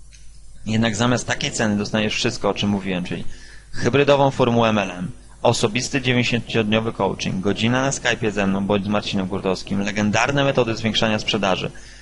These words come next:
system CEOREK i klucz do programów partnerskich, co łącznie opiewa na ponad trzy tysiące złotych, za, uwaga, <laughs> w trzech ratach po sto siedemdziesiąt siedem złotych każda, a więc po pięć złotych dziewięćdziesiąt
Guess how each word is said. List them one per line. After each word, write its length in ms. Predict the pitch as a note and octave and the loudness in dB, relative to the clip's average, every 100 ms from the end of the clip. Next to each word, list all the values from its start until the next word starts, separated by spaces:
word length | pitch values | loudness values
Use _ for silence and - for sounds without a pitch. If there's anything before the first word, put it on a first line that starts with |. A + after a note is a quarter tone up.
| - | -10
system 460 | - D3+ E3+ F3+ D#3+ | 0 0 2 0 2
CEOREK 420 | C3+ A2+ G#2 G#2+ - - - - | 4 6 4 0 -10 -18 -16 -12
i 100 | - | -10
klucz 300 | - A#2+ D3 | 0 2 4
do 80 | D#3 | 2
programów 400 | C#3 B2+ B2 A#2 | 2 2 0 0
partnerskich, 680 | A#2 - G2+ - - G2+ - - - - - - | -2 0 -2 -2 -8 -12 -12 -20 -20 -18 -18 -16
co 200 | - A#2 | 0 4
łącznie 440 | G#2+ A2 C#3 - B2+ | 6 6 4 4 2
opiewa 340 | A#2+ B2 A#2 | 4 2 4
na 100 | A2 | 0
ponad 300 | G#2+ A#2 G#2 - - | 2 2 2 -2 0
trzy 220 | - D3+ | 2 2
tysiące 420 | D3 - C3 A#2+ | 2 0 0 0
złotych, 380 | G#2+ F#2+ - G2+ - - - - - - - | 2 0 0 -6 -6 -16 -18 -16 -16 -16 -8
za, 340 | G2+ A#2+ B2 - | 0 4 4 0
uwaga, 520 | A2+ A#2+ C3 C#3+ D3+ - F3+ D#3 C3+ - - | 2 2 2 0 0 -2 0 0 0 -4 -8
<laughs> 720 | G3 F3 - - - - - - | -8 -8 -10 -10 -16 -18 -18 -6
w 60 | |
trzech 260 | - - F3+ | 0 2 4
ratach 280 | D#3 D#3 D3 | 2 2 0
po 180 | C3+ B2 | 2 2
sto 220 | - C#3 | 2 2
siedemdziesiąt 380 | - C3 C3 B2 | 2 0 0 0
siedem 220 | A#2+ G#2+ | 0 2
złotych 280 | A2+ A2+ G#2+ | 0 0 -2
każda, 300 | A2+ G2+ A2 | -2 2 2
a 60 | |
więc 200 | G#2+ G2+ | 2 -2
po 320 | - G#2 G2+ - | 0 0 0 -2
pięć 280 | - C#3 C3+ | 0 0 2
złotych 320 | A2 A2+ A#2 | 2 2 0
dziewięćdziesiąt 500 | G#2 G#2 G#2+ G#2+ G2+ | 0 0 0 0 -2